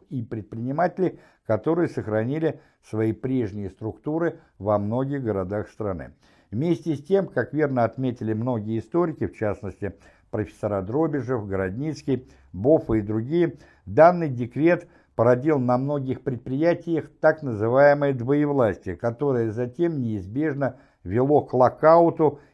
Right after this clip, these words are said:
и передаче управленческих функций предприятиями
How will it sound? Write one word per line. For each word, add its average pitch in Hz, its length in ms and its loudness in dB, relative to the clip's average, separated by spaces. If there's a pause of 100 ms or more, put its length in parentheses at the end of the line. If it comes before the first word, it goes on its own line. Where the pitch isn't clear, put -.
и 139 120 -4
передаче 139 680 2
управленческих 120 880 -4
функций 117 420 -6
предприятиями 147 1040 -2